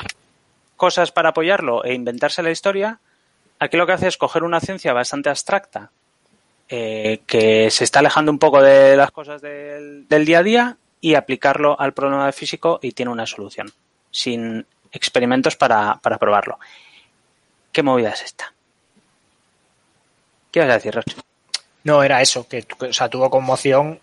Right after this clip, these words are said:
Speaker 2: eh, no, no solo a nivel científico, sencillamente por, por, por, por muy abierta que tuviera la gente la cabeza, la comunidad científica, es el co-, o sea, básicamente lo que está diciendo es que el, el tem-, el tiempo es una variable. O sea, esto es algo complicado de,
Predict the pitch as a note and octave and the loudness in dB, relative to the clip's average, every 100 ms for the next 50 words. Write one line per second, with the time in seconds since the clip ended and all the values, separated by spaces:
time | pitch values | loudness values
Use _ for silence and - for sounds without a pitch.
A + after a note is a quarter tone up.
0 | _ B2+ G#2+ A2 D#3+ B2 C3 B2+ B2+ B2 | _ -10 -8 -6 -8 -8 -4 0 0 0
1 | B2 - A#2 A#2+ C#3+ A#2+ A2 - A2+ A2 | -2 -4 -8 -6 -6 -4 -6 -6 -6 -4
2 | A#2+ A#2+ A#2 C3+ A2 - A2+ A2+ - A2 | 0 0 0 -6 -6 -6 -8 -10 -12 -12
3 | G#2+ G#2 G#2+ - - - - - _ - | -12 -18 -18 -14 -14 -14 -20 -20 _ -10
4 | A#2 A#2+ C3 C3+ C#3 C3+ C#3 C3+ C#3+ C3+ | -8 -4 0 2 2 2 2 2 0 0
5 | C3+ C3+ C#3 C#3 C#3 B2+ - C3+ C#3 C#3 | -2 -2 0 2 2 2 -2 -4 -2 -2
6 | C#3 C3+ C3 C3+ C3+ C#3 C3+ C#3 C3+ C3+ | -2 -2 -2 -2 -2 -2 -2 0 -4 -4
7 | C#3 C#3 C#3 C3+ C3+ D#3+ E3 D#3+ C#3 _ | -6 -6 -6 -6 -6 -2 2 2 0 _
8 | _ _ _ B2+ - C#3+ - B2 C3+ A#2+ | _ _ _ -8 -6 -6 -8 -4 0 0
9 | B2 C#3 D3 D3 C3 C#3+ - D3 D#3 - | -2 -4 0 0 0 -4 -4 -4 -4 -2
10 | C#3 A#2+ - B2+ B2 A2+ C3 C3 - A#2+ | -4 -6 -12 -10 -10 -6 -8 -8 -12 -12
11 | G#2+ A#2+ C3 D3+ C#3 G#2+ A2+ C#3 B2+ G#2 | -10 -10 -8 -4 -2 0 0 0 0 -6
12 | _ _ _ _ _ _ - A#2+ A2+ - | _ _ _ _ _ _ -12 -8 -2 0
13 | C#3 B2 C3 C3 C3+ C#3+ C#3+ D3+ D3 C3 | 2 2 0 -2 -2 2 2 2 -4 -6
14 | B2+ | -6